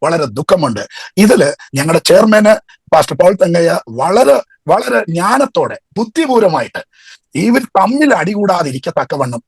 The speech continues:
രണ്ടുപേരെ മാറ്റി നിർത്തി, ഏഹ്, ഓരോരുത്തരും ഒരാളെ, ആ, ഗ്രീൻ റൂമിൽ, ഒരു ഗ്രൂപ്പിനെ ഗ്രീൻ റൂമിലും ഒരാളിനെ ഹാളിന്റെ അകത്തും, ഇവിടെ നിർത്തിയത് കൊണ്ട് വലിയ പ്രശ്നത്തിൽ ചാടാതെ അത് ഞങ്ങളുടെ ചെയർമാൻ ചെയ്ത ഒരു വലിയ, ആ, ജ്ഞാനത്തിൽ ചെയ്ത ഒരു കാര്യമാണെന്ന്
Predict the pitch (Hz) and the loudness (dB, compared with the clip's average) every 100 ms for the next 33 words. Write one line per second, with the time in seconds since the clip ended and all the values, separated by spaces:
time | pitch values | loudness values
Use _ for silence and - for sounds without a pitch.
0 | 123 156 220 202 175 143 127 190 - 208 | -2 2 4 6 6 4 2 2 2 0
1 | 139 135 120 - - - - 214 - 147 | 0 -4 -8 -10 -16 -12 -2 0 0 2
2 | 214 247 220 175 123 _ 147 214 214 180 | 4 6 4 0 -2 _ 2 4 4 4
3 | 165 - - 147 131 180 254 233 185 151 | 2 -2 -2 -2 0 0 2 2 2 2
4 | 226 202 202 180 165 123 180 233 226 226 | 2 2 0 0 -2 -2 -2 0 2 0
5 | 220 175 185 175 160 175 190 160 123 117 | 0 0 0 -4 -6 0 0 2 -2 -6
6 | - 92 _ - - _ _ - 202 262 | -10 -20 _ -20 -20 _ _ 0 4 4
7 | 208 165 - 247 202 113 110 135 135 - | 2 0 2 2 2 -2 -2 0 0 -4
8 | - - 170 226 220 - 147 - 175 - | -14 -2 4 4 4 0 -4 0 -2 -2
9 | 151 - 165 165 175 180 - _ _ - | -8 -4 0 2 4 4 2 _ _ 0
10 | 160 156 147 156 - 160 170 165 143 147 | 0 0 -2 -2 0 0 -2 -2 -4 -4
11 | 170 131 117 120 170 208 240 226 - - | -6 -6 -6 -2 2 4 4 4 -4 -2
12 | 151 143 139 196 269 269 220 143 147 135 | 0 2 2 4 2 2 0 2 0 0
13 | 135 135 147 156 143 151 156 160 | -2 -4 -4 -2 -2 -4 -4 -4